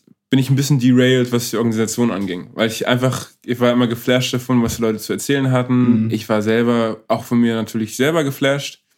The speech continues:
Speaker 1: ähm, wie das so ist. Und deswegen habe ich mir heute fest vorgenommen, dass wir die Struktur des Podcasts ein bisschen ehren.
Speaker 2: Okay.
Speaker 1: Das heißt, die Frage ist, Jost, was machen wir heute eigentlich genau?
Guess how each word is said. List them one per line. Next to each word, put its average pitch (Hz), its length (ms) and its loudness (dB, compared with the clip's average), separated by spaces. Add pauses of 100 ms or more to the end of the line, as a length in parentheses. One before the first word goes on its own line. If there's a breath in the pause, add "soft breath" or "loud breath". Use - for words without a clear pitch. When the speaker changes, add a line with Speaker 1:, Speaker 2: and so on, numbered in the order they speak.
(380 loud breath)
Speaker 1:
ähm, 117 380 2
wie 107 60 0
das 110 120 -4
so - 80 -4
ist. 139 280 -2
Und 113 120 -4
deswegen 123 580 0
habe - 120 -8
ich 123 100 -4
mir 127 220 4
heute 147 180 2
fest 165 300 -4
vorgenommen, 135 320 0
dass 123 160 -4
wir 117 80 0
die 117 80 -2
Struktur 143 540 -4
des 123 120 -6
Podcasts 113 600 -8
ein 110 100 -4
bisschen 117 300 -6
ehren. 117 480 -2 (340)
Speaker 2:
Okay. 104 380 -6
Speaker 1:
Das 113 180 -6
heißt, 123 340 -2
die - 60 -6
Frage 135 320 0
ist, - 160 -6
Jost, 117 300 -6
was 131 340 -2 (340)
machen 135 240 2
wir 117 80 2
heute 113 160 0
eigentlich 98 160 -6
genau? 107 360 -4